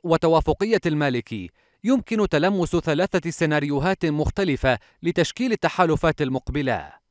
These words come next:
الأول يضم الفائزين الأقوياء وهم الصدر والحلبوسي والبرزاني، إذ إن هناك تفاهمات بينهم تم الإعلان عنها في أكثر من مناسبة.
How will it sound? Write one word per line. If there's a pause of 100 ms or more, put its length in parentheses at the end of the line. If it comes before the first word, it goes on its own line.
(140)
الأول
يضم
الفائزين
الأقوياء (260)
وهم
الصدر
والحلبوسي
والبرزاني، (380)
إذ
إن
هناك
تفاهمات
بينهم (240)
تم
الإعلان
عنها
في
أكثر
من
مناسبة.